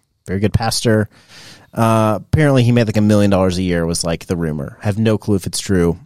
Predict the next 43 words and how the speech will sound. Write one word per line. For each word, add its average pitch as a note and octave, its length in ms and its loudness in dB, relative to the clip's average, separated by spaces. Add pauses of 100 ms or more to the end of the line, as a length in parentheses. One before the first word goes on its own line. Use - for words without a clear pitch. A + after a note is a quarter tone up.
(200)
Don't F2 180 -4
add F2+ 160 0
any G2 180 2
light F2+ 220 0
to F#2 160 0
it. F2 140 -2 (240)
Uh, G2+ 340 0 (200)
but F#3+ 340 0 (640)
it C#3+ 100 4
made E3 180 4
me D3+ 440 2
start C#3+ 220 0
to C3 80 -2
think C3 160 2
of B2+ 40 2
this A#2+ 160 0
idea A#2 360 4
that G#2+ 260 0
the B2 80 0
senior D3 260 2
pastor A2+ 600 0 (280)
often A#2 380 0
gets G#2+ 200 -2
paid A#2+ 280 2
more G2 200 2
than F2 120 -4
everybody, D#2 560 -10 (500)
like A2+ 220 0
a A2 60 0
C A#2 360 2
E C3 40 4
O B2 120 4
would G2 140 0
get G2 200 -4
paid F#2+ 220 -2
more F#2 180 -2
than E2+ 140 -4
everybody. D#2+ 540 -10 (540)
But, A#2+ 120 -4
like, A#2+ 260 0
if A#2+ 120 0
it C3+ 100 4
was A#2+ 280 -2